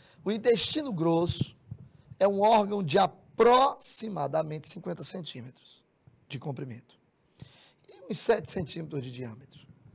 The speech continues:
podendo ser dividido em seco, colo e reto.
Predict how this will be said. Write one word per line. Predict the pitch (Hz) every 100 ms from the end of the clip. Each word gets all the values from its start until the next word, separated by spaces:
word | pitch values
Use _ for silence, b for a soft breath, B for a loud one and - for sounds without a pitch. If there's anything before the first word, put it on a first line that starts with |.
| B B B B -
podendo | 170 160 180
ser | 165 180
dividido | 151 147 143 120 175 170
em | 131 117
seco, | - - 160 147 - - _ - - _ _ - _ _ -
colo | 143 135 147 160 - - _ _ _ -
e |
reto. | 135 127 123 -